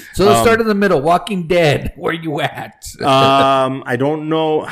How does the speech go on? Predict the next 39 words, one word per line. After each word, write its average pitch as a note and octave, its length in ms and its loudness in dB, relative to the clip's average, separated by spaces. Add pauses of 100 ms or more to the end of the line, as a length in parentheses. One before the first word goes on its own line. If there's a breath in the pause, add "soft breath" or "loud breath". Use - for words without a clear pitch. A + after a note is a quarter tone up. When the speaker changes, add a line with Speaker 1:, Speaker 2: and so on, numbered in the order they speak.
(120)
Speaker 2:
I'm A#2 160 -6
bad A#2+ 180 0
about A2 380 -2
seasons, A2+ 580 -8
and G#2 180 -8
I G2+ 120 -8
wanna A#2+ 260 -4
say B2+ 560 -4
there's B2+ 460 -6
ten C3+ 240 -4
seasons, F#2+ 340 -8
right? G2+ 240 -4
Or G#2+ 100 -2
Speaker 1:
Yeah. G2+ 40 -2
Speaker 2:
eleven? F2+ 260 -4 (480)
Speaker 1:
Uh, - 220 -16
twelve, - 320 -8
maybe? B3 280 -14 (140)
I F#2+ 60 -12
don't D#2 160 -14
know, D2 80 -20
dude. D2+ 360 -20
Speaker 2:
Okay. B2 300 -2 (120)
Well, C3 180 0
I'm, D3+ 400 -2
I'll, - 1040 -6
I'll C#3+ 100 -2
tell E3 160 0
you D#3+ 80 2
where C3 320 0
I'm G#2 160 -4
at. E2+ 220 -10
I A2+ 160 -2
Speaker 1:
Okay. C#3+ 80 0
Speaker 2:
am D3 180 -4 (140)
at C#3 320 -2
the A2+ 80 -6
point D3 580 -8
where, C3+ 680 -2